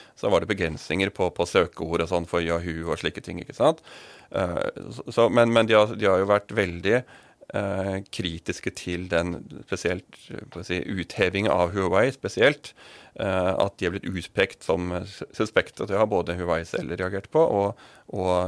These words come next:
og mynd-, kinesiske myndigheter. Og de sier at de spiller jo et rent spill, og de opererer i henhold til lov, og de har ikke gjort noe galt. Dette er bare politikk.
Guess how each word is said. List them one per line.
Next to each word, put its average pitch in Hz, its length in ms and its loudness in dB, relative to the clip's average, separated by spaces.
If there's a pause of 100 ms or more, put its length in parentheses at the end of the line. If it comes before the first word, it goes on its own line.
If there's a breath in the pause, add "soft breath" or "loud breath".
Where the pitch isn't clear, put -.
og 92 80 -6
mynd-, 98 320 -4
kinesiske 95 400 -6
myndigheter. 95 400 0
Og 117 140 0
de 117 80 -8
sier 113 180 4
at 95 160 0
de - 60 -4
spiller 87 260 0
jo 104 80 6
et - 160 -4
rent 90 160 0
spill, 165 300 -2
og 107 100 0
de 104 140 -2
opererer 85 340 -2
i 87 80 -4
henhold 85 220 -6
til 80 100 -4
lov, 180 320 6 (380 loud breath)
og 117 100 -4
de 123 80 0
har 92 240 4
ikke 101 220 0
gjort 92 260 -6 (480)
noe 104 160 0
galt. 151 320 6
Dette 117 180 0
er 107 60 4
bare 92 200 4
politikk. - 420 -10